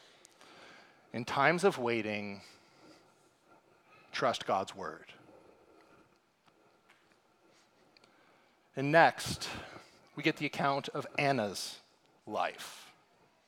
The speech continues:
Anna was a prophet, and she spent her time in the temple, constantly worshiping, fasting, and praying.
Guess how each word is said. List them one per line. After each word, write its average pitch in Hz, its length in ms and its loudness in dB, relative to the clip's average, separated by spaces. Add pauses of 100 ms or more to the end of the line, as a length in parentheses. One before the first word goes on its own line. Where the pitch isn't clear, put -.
(600)
Anna 143 240 6
was 226 160 10
a 254 60 8
prophet, 120 600 10 (720)
and 147 120 2
she 160 120 4
spent - 420 4
her 208 140 4
time 143 480 4
in 160 140 2
the 156 80 6
temple, 139 540 4 (1040)
constantly 202 760 4
worshiping, 151 840 2 (340)
fasting, 127 880 6 (640)
and 127 160 0
praying. 85 400 -4